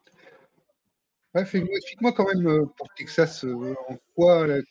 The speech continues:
s'engage leur crédibilité de gagner aujourd'hui. Daniel Jones, sous pression, comme on connaît, c'est un pléonasme.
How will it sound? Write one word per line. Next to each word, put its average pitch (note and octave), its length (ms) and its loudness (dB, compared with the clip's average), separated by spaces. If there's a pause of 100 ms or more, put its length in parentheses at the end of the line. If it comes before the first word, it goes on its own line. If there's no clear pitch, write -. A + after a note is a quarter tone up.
(380)
s'engage D3+ 440 4
leur D#3+ 180 2
crédibilité D#3 500 -2
de D#3 60 0
gagner C#3 260 -2
aujourd'hui. C#3 300 0 (960)
Daniel D#3+ 240 2
Jones, D3 200 0
sous - 140 -16
pression, F#3 340 -2 (500)
comme B3+ 180 -12 (240)
on A2 60 -12
connaît, C#3 480 -4
c'est - 240 -16
un B2 180 -6
pléonasme. D3+ 480 -6